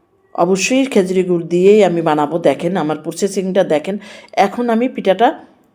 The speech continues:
ভালো করে সেদ্ধ করে নেব। দুই একটা বলক উঠে, উঠলেই কিন্তু হয়ে যাবে, যেহেতু আমাদের মালাইটা আগেই করা ছিল। দেখেন, আর আমাদের কায়ের ভিতরে কিন্তু আমি চিনি মিষ্টি আগেই দিয়ে দিয়েছি, এই জন্য পর্যায় ক্রমে ক্রমে আপনারা চিনিটা বা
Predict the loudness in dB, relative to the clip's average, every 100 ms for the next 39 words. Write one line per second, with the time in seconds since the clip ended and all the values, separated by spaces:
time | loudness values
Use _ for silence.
0 | _ _ _ _ -10 -2 2 2 2 0
1 | 0 -2 0 0 0 0 -6 -8 -12 _
2 | _ _ -2 2 4 2 0 2 2 0
3 | -2 -2 -2 -2 -2 0 0 0 -2 -2
4 | 0 -2 2 0 2 0 0 0 2 2
5 | 2 2 0 0 -2 0 0 -2 -2 -6
6 | -6 -8 -14 -20 _ _ _ _ _ _
7 | _ _ -2 0 0 -2 -12 -14 _ _
8 | _ _ _ _ _ _ _ -2 0 2
9 | 2 2 2 2 0 0 2 2 2 2
10 | 4 2 -2 0 0 0 -2 0 2 4
11 | 2 0 2 2 2 -2 2 2 2 -2
12 | -2 -6 -10 -6 0 2 2 0 -2 0
13 | 0 2 0 0 -2 -2 0 -2 -2 -4
14 | -4 -2 -4 2 2 2